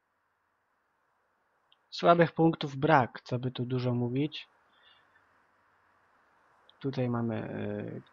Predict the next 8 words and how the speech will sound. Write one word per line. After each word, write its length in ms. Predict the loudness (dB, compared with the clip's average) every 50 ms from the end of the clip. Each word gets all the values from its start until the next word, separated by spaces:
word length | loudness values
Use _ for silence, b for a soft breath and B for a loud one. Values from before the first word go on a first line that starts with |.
| _ _ -16 -10 -8
kamery, 500 | -6 -4 -2 0 0 2 2 2 0 0
no 200 | 2 2 4 4
i 240 | 4 2 2 -2
stanowisko 540 | -4 -2 0 2 2 2 0 -2 -6 -8 -8
kierowcy 580 | -4 0 2 4 4 2 2 0 0 2 4 4
również 460 | 4 2 2 2 0 0 0 -4 B B B B B B B B -20 -20 -6 -2
podobny 480 | 0 2 4 4 4 4 4 2 0 2
poziom 560 | 2 2 2 2 4 4 4 4 2 0